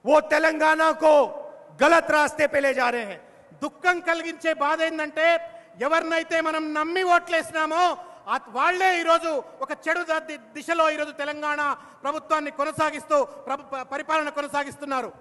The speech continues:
Speaker 1: वो आपकी शक्ति का प्रयोग नहीं कर रहे हैं।
Speaker 2: మీకున్నటువంటి యొక్క, ప్రజలకున్నటువంటి యొక్క శక్తిని అర్థం చేసుకోలేక, దాన్ని వినియోగించుకోలేకపోతున్నారు।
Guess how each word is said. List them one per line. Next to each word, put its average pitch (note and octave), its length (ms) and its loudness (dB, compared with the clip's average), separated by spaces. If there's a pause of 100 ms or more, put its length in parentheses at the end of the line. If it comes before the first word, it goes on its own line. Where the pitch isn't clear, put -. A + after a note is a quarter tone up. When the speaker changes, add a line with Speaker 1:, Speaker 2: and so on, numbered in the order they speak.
(220)
Speaker 1:
वो C4+ 80 2
आपकी D#4+ 340 0
शक्ति D#4+ 400 -2
का E4 100 2
प्रयोग D#4+ 400 2
नहीं D#4 200 -2
कर D4+ 180 -2
रहे C#4+ 160 0
हैं। A3 360 -8 (800)
Speaker 2:
మీకున్నటువంటి E4+ 800 -4
యొక్క, E4+ 140 -4
ప్రజలకున్నటువంటి E4+ 840 -4
యొక్క E4 140 -8
శక్తిని D#4+ 580 -6 (240)
అర్థం C#4 400 -2
చేసుకోలేక, E4 500 -2
దాన్ని D4+ 260 -4
వినియోగించుకోలేకపోతున్నారు। D4 1300 -4